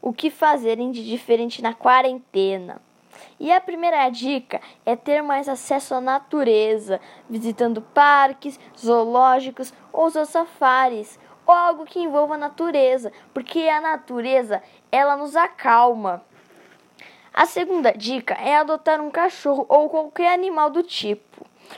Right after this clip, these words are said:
porque eles trazem alegria e fazem companhia nos dias difíceis. A terceira dica é ler um livro da série que você mais gosta ou conhecer outros livros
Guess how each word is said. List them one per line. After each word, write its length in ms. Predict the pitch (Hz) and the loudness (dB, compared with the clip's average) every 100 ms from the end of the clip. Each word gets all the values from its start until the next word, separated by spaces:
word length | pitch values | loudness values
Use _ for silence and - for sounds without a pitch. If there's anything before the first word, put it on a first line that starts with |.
| - | -8
porque 320 | - 311 240 320 | -2 0 0 2
eles 480 | 311 277 269 277 - | 4 4 0 -10 -6
trazem 460 | 285 285 277 277 254 | 2 2 2 -2 -4
alegria 560 | 240 233 220 277 311 - - | -2 -4 -4 -2 -2 -4 -14
e 120 | 277 277 | -10 -4
fazem 400 | - 294 285 277 | 2 2 2 -6
companhia 680 | 294 320 302 311 294 285 294 | -4 -4 -2 -2 -2 -4 -6
nos 200 | 294 277 | -6 -4
dias 220 | 294 294 | -4 -4
difíceis. 1040 | 311 359 - 247 262 - - 170 - - _ _ _ _ - - - _ | -6 -8 -8 -8 -8 -8 -8 -10 -12 -20 _ _ _ _ -20 -20 -20 _
A 140 | - 370 | 2 2
terceira 580 | 370 302 285 339 285 | 0 -6 -4 0 2
dica 460 | 233 - 214 - - - - _ | 0 -2 -10 -10 -16 -16 -20 _
é 120 | 294 | -2
ler 340 | 294 269 254 262 | -2 0 0 0
um 160 | 269 | -4
livro 520 | 240 208 208 226 269 320 - _ | -4 -4 -4 -4 -4 -4 -10 _
da 160 | - 285 | 2 2
série 240 | - 285 | 2 -4
que 120 | 285 269 | -4 -2
você 280 | 269 277 | -2 -2
mais 280 | 269 262 320 | -2 -2 -2
gosta 500 | 262 247 240 302 349 - - - | 2 6 6 2 -8 -14 -14 2
ou 160 | 302 | 2
conhecer 800 | 339 381 359 359 349 349 330 330 | 2 -2 -2 -2 -4 -2 0 2
outros 480 | 330 330 339 320 294 | 0 -2 -4 -4 -4
livros 460 | 240 262 277 330 | -4 -6 -4 -6